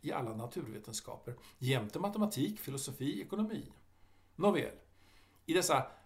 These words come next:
skenbara galenskaper funnits några detaljer som stannade i mitt minne. Under vardagslivet hände mig en tid efteråt något oförklarligt, men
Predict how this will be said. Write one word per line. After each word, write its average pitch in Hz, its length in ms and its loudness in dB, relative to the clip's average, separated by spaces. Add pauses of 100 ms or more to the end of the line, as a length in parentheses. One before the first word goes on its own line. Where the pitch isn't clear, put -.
skenbara 143 920 6
galenskaper 143 880 4
funnits 202 600 4
några 180 300 4
detaljer 160 640 6 (140)
som 151 200 0
stannade 131 420 2
i - 20 -2
mitt 135 160 -4
minne. 135 280 -2 (1120)
Under 156 220 2
vardagslivet 123 1000 0 (240)
hände 135 260 -2
mig 117 120 -4
en 131 100 -6
tid 117 160 -6
efteråt 123 400 -4
något 151 240 -2
oförklarligt, 156 800 4 (580)
men 208 320 2